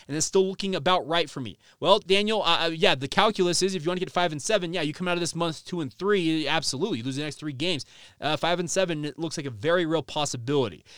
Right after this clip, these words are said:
Good friend Mojo, serving our country as a fighter pilot in the United States Air Force, weighing in here. Mojo oh four one seven one nine says, "One thing I have loved to see over the last two games is great tackling fundamentals on defense.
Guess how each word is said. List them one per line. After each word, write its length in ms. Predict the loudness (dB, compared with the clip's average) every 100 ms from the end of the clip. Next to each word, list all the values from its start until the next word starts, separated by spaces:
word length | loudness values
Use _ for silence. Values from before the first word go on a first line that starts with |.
| -20 _
Good 140 | 4 6
friend 220 | 4 4
Mojo, 400 | 6 6 4 2
serving 240 | 0 0
our 60 | -2
country 380 | -2 -2 0 0
as 80 |
a 40 | 0
fighter 280 | 2 2 2
pilot 400 | 0 2 2 0
in 60 |
the 60 | -2
United 220 | -2 -2
States 200 | -4 -2
Air 160 | 4 4
Force, 340 | 4 -2 -2
weighing 240 | -2 -2 -2
in 100 | -2
here. 140 | -2
Mojo 400 | 0 0 2 0
oh 120 | 2 -2
four 320 | -2 -2 0
one 260 | 0 -2
seven 880 | -2 -4 -4 -6 -2 0 2 0 0
one 160 | -4 -2
nine 260 | 0 0 -4 -20 -12
says, 180 | -6 -4
"One 280 | 2 2 2
thing 120 | -2
I 100 | 0
have 180 | 0 4
loved 180 | 2 2
to 40 |
see 220 | -2 0
over 160 | 0 0
the 60 |
last 300 | 2 0 0
two 100 | -4
games 240 | 0 2 0 -6 -8
is 140 | -6 -6
great 500 | -4 4 4 2 -6
tackling 480 | 0 0 0 -6
fundamentals 560 | -4 -2 0 0 -2 -2
on 220 | -2 -4
defense. 400 | -2 -6 -6 -10